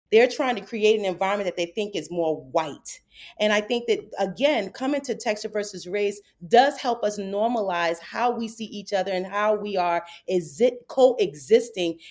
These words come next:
in our spaces. We have to have the cultural competence to understand each other and understand how to create the more safer, the welcoming, and the more belonging,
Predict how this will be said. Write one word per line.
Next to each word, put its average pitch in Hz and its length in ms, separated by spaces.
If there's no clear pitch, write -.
in 214 140
our 190 180
spaces. 190 680
We 247 140
have 247 240
to 277 100
have 254 180
the 196 80
cultural 214 440
competence 180 680
to - 160
understand 208 640
each 185 300
other 202 320
and 175 180
understand 190 400
how 214 220
to 220 120
create 190 380
the 170 80
more 165 200
safer, 220 680
the 175 80
welcoming, 208 680
and 190 80
the 185 60
more 185 200
belonging, 175 880